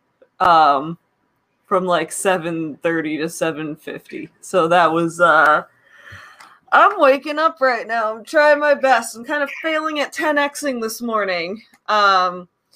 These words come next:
but I am excited for our nine oh six meeting with Amanda today. So y'all, if you give me a second, I am going to be sending Amanda the link to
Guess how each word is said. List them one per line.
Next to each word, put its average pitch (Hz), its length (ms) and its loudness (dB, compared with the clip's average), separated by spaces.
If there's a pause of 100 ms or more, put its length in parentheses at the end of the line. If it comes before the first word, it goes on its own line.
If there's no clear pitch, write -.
(260)
but 262 220 6
I 214 140 4
am 247 180 -2
excited 254 460 -2
for 247 120 -2
our 214 120 2
nine 208 280 -2
oh 214 140 -2
six 226 420 -10
meeting 196 600 -4
with 196 760 2 (440)
Amanda 220 560 4
today. 175 480 4
So 190 400 4
y'all, 190 640 4
if 202 220 -8
you 196 80 -12
give 202 240 -6
me 185 160 -4
a 170 60 -6
second, 226 760 -4
I 208 220 0
am 214 200 -4
going 190 280 -2
to 214 100 -12
be 185 140 -8
sending 185 440 -4
Amanda 175 540 -2
the 175 120 0
link 175 340 -6
to 165 520 -6